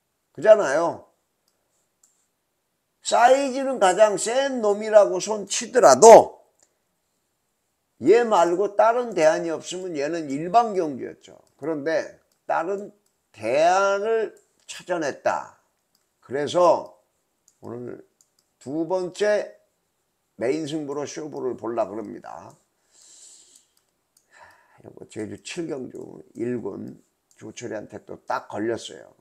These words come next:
요번에는 요 놈이 대가리다. 편성을 잘 못 만났었는데 요번에는 편성을 딱 만나가지고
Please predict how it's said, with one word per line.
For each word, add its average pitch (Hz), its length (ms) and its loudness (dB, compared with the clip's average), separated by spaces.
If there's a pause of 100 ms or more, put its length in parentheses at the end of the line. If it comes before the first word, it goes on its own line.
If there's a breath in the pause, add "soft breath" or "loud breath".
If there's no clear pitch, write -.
(1120)
요번에는 247 760 4
요 202 120 0
놈이 185 600 -6 (280)
대가리다. 113 600 -6 (2000)
편성을 254 480 4
잘 202 220 10
못 165 180 0
만났었는데 151 1200 -6
요번에는 135 680 -10
편성을 143 520 -18 (100)
딱 147 340 -4
만나가지고 175 1120 6